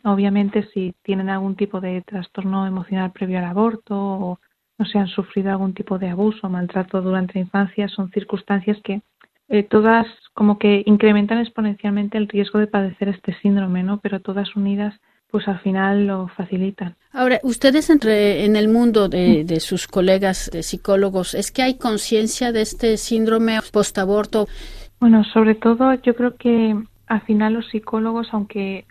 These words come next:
Speaker 1: haya psicólogos que no conozcan el nombre técnico de este síndrome, al no aparecer recogido como tal en los manuales diagnósticos, sí que al final sí que existe esa conciencia, ¿no? de lo que puede suponer el aborto, ¿no? de, para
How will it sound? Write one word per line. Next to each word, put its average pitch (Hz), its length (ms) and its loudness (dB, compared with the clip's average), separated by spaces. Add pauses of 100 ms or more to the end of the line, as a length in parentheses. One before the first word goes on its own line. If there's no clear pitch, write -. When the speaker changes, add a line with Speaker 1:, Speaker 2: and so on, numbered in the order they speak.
Speaker 1:
haya 208 260 -4
psicólogos 214 400 0
que 220 80 -2
no 202 120 2
conozcan 208 500 -2
el 196 140 -4
nombre 196 280 -4
técnico 202 460 -2
de 196 60 -6
este 190 300 -10
síndrome, 208 460 -4
al 190 100 -6
no 190 80 -4
aparecer 196 420 -6
recogido 196 440 -4
como 190 240 -4
tal 196 200 -4
en 196 120 -2
los 185 140 -8
manuales 196 500 -4 (260)
diagnósticos, 208 800 -4
sí 202 80 -6
que 214 380 -2 (240)
al 202 140 -6
final 202 480 -4
sí 208 80 -4
que - 140 -18
existe - 440 -8
esa 208 160 -10
conciencia, 202 640 -6
¿no? 196 120 -6
de 208 140 -4
lo 196 120 -4
que - 100 -8
puede 196 360 -4 (240)
suponer 202 520 -4
el 196 100 -2
aborto, 196 480 -2
¿no? 196 220 0
de, 185 580 -4
para 175 360 0